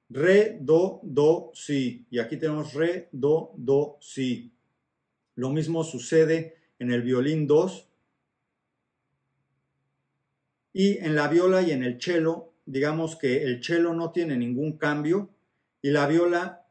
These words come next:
cambia la octava. O sea, toca lo mismo,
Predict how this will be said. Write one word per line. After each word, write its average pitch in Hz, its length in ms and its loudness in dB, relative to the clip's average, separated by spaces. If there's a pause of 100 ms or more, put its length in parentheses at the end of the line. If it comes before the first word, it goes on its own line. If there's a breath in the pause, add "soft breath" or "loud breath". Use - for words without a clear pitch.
(200)
cambia 160 580 -2
la 127 160 -2
octava. 117 680 -4 (400)
O 117 100 -12
sea, 147 480 -6
toca 160 260 0
lo 131 160 0
mismo, 175 540 -6